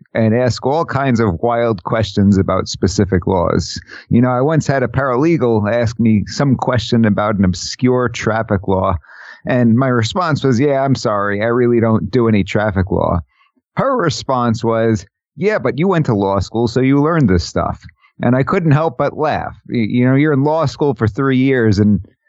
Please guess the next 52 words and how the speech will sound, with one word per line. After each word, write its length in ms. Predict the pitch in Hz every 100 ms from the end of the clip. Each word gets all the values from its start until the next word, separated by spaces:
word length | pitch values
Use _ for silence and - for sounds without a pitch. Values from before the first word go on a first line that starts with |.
| _
how 160 | 135 156
much 260 | 160 -
of 120 | 135 113
that, 240 | 123 117
if 120 | 120 120
not 240 | 123 113 - -
all 300 | 151 170 113
of 80 |
it, 200 | 101 -
do 120 | - 123
you 100 | 117
think 320 | 123 135 117
it 60 |
would 240 | 110 113 110
take 240 | 127 131
to 100 | 123
memorize 560 | 117 120 113 110 110 110 -
every 380 | 139 139 135
single 420 | 117 139 131 117 117
traffic 540 | - 120 117 107 92
law 160 | 98 104
of 100 | 95
a 80 |
given 320 | 92 107 101 87
state? 420 | - 120 82 - - -
And 80 | 135
not 180 | 180 190
to 100 | 160
mention 340 | 190 165 160
that 120 | 135
I 100 | 143
went 180 | 180 185
to 80 | 147
law 220 | 131 135
school 320 | 135 - 139 143
in 60 |
Oklahoma, 680 | 143 - 113 160 151 113 117 - - -
so 160 | - 147
perhaps 520 | 147 139 202 151 -
we 80 | 175
were 160 | 156
supposed 380 | 139 135 156 143
to 80 | 139
learn 260 | 139 135 135
every 340 | 160 - 175 160
single 400 | - 156 135 131
traffic 540 | - 131 135 127 117
law 180 | 123 120
of 120 | 120
all 360 | - 135 139 110
fifty 340 | 226 240 160 107
states. 560 | - 92 - 92 -